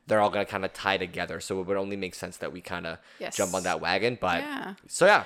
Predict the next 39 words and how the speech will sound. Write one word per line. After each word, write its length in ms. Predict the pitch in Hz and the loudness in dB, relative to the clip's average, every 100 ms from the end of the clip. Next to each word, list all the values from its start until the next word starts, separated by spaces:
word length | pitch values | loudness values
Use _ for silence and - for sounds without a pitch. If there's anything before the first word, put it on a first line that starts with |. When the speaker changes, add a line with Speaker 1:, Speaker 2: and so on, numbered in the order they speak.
| - - | -2 0
Speaker 2:
I 100 | 233 | 4
feel 200 | 311 349 | 6 6
like 100 | 302 | 6
maybe, 280 | 262 262 | 2 4
like, 260 | 247 214 202 | 6 6 6
end 240 | - 196 202 | 0 2 2
of 180 | 196 | 2
year 280 | 185 180 190 | 2 4 6
or 240 | 190 180 120 | 8 8 8
after, 560 | 180 185 - 190 185 | 6 4 0 2 4
like, 260 | 180 160 - | 4 4 2
a 100 | 175 | 0
big 240 | 175 175 | 2 -2
chunk 220 | - 175 | -2 -6
of 80 | 180 | -4
the 60 | 175 | -4
movies 260 | 170 165 | 0 0
come 180 | - 185 | -2 0
out, 140 | 170 170 | 0 0
we 80 | |
can 140 | 185 175 | -4 -4
do 160 | 175 | -2
a 80 | 175 | 0
bit 160 | 170 165 | 0 0
of, 120 | 151 | 0
like, 200 | 160 160 | -2 -4
an 100 | 165 | -6
evaluation 720 | 165 165 165 160 160 - 170 | -2 -2 -2 -4 -6 -6 -6
or 60 | 160 | -6
review 480 | 160 156 160 160 139 | -6 -4 -4 -4 0
of 280 | 156 156 - - - | 0 -2 -8 -20 -8
the 100 | 190 | -2
state 300 | 180 - 180 | 0 4 4
of 80 | 170 | 4
affairs 540 | 160 - 151 135 156 - | 0 0 0 0 -4 -6
for 140 | 170 | -8
D 180 | 156 156 | -6 -6
C, 260 | - | -4
I 40 | 165 | -4